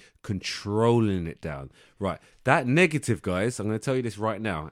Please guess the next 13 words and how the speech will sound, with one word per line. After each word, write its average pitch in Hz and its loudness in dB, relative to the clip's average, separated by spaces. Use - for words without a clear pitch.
Any 151 2
negative 143 -2
is, 92 -8
is 196 -8
actually 95 -6
just 127 -2
as 107 -2
important 92 -4
as 82 -8
your 78 -10
positive, 69 -14
all 78 -8
right? 104 -2